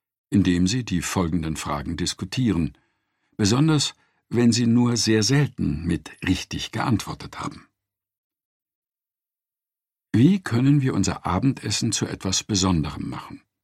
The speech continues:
Was bedeutet diese Zeit für uns?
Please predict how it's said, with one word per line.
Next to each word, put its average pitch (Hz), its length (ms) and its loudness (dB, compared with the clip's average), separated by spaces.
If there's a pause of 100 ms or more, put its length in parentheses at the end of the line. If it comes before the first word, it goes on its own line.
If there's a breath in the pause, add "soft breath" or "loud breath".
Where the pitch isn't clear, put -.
(920)
Was 95 220 -2
bedeutet - 540 -6
diese - 240 -6
Zeit - 300 -6
für - 140 -12
uns? - 380 -14